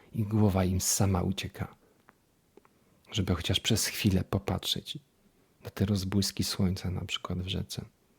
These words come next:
Bum! I dzwon. <laughs> Tak to jest, tęsknimy za tym podświadomie. No i wreszcie, poszukaj iskry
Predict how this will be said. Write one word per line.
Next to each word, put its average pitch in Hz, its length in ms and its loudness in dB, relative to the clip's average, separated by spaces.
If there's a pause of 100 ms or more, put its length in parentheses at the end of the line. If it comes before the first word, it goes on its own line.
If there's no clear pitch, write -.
(440)
Bum! 117 180 10 (640)
I 113 100 6
dzwon. 92 280 0 (640)
<laughs> - 240 -10 (720)
Tak - 160 0
to 107 100 4
jest, 90 360 0
tęsknimy 95 580 4
za 80 180 -2
tym - 280 -8 (960)
podświadomie. 98 720 -4 (2250)
No 117 80 6
i 117 80 8
wreszcie, 101 540 6 (1300)
poszukaj 110 640 2
iskry 107 600 0